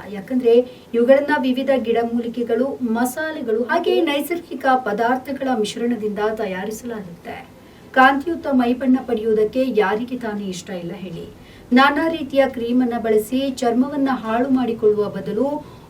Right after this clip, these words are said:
ಉಪ್ತಾನನ್ನ ಬಳಸಬಹುದು. ಯಾವುದೇ ರೀತಿಯ ರಾಸಾಯನಿಕಗಳನ್ನ ಬಳಸದೆ ಹೊಳೆಯುವ ಚರ್ಮವನ್ನ ಪಡೆಯಲು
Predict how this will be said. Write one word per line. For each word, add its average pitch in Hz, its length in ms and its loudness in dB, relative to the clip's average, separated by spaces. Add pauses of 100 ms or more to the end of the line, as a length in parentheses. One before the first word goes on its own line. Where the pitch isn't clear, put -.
(120)
ಉಪ್ತಾನನ್ನ 349 580 4 (100)
ಬಳಸಬಹುದು. 208 640 -4 (560)
ಯಾವುದೇ 339 340 6 (100)
ರೀತಿಯ 277 300 -2 (160)
ರಾಸಾಯನಿಕಗಳನ್ನ 233 840 0 (120)
ಬಳಸದೆ 208 420 2 (200)
ಹೊಳೆಯುವ 311 420 2 (220)
ಚರ್ಮವನ್ನ 240 480 0 (120)
ಪಡೆಯಲು 208 400 -2